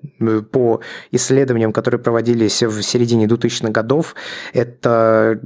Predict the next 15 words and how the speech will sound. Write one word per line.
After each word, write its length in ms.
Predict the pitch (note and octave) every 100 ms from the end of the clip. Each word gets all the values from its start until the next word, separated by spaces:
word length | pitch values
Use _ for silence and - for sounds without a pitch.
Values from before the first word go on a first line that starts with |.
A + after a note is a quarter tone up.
| B2
составляет 520 | - A#2+ B2+ A#2 A2
девятнадцать 360 | B2 C3 A#2+
процентов, 400 | - A2 - F3
то 80 | -
есть 120 | G#2+
он 60 | A2+
на 80 | A2
девятнадцать 400 | A2+ A#2 B2 -
процентов 340 | A2+ A#2+ A2+
снижает 280 | - A2 G#2+
шанс 240 | - A2+ -
возникновения 580 | G#2+ G#2+ A#2 A2 G#2+
этих 120 | G2+ -
коронарных 420 | A2+ G#2+ G2+ G2+
событий. 440 | A2+ A2+ - B2+